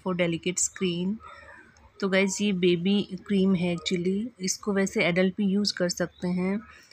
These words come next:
अगर आपकी sensitive skin है तो भी आप यूज़ कर सकते हैं। ये, अ, क्या claim करती है, इसमें panthenol है, ये आपकी स्किन को मेंटेन रख, स्किन का जो मॉइस्चर है उसको मेंटेन रखती है। With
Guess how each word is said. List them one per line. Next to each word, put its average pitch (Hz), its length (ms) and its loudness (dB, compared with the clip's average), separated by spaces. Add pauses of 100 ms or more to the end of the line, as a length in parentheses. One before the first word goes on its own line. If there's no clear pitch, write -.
(220)
अगर 190 160 0
आपकी 190 240 -2
sensitive 185 460 -2
skin 190 340 -2
है 185 300 0
तो 185 180 -2
भी 190 160 -2
आप 190 180 -2
यूज़ 180 280 0
कर 175 80 0
सकते 180 400 -6
हैं। 196 180 2
ये, 190 380 -2
अ, - 40 -16 (540)
क्या 190 160 2
claim 180 340 2
करती 170 460 -2
है, 175 80 -2
इसमें 202 460 0
panthenol 185 760 0
है, 190 320 -2 (500)
ये 196 80 4
आपकी 190 300 0
स्किन 190 320 -2
को 196 200 -2
मेंटेन 180 680 0
रख, 180 120 2 (1000)
स्किन 202 360 -2
का 202 200 0
जो 196 160 0
मॉइस्चर 185 420 0
है 196 120 2
उसको 196 240 0
मेंटेन 180 440 0
रखती 185 340 -4
है। 202 220 0
With 202 200 -2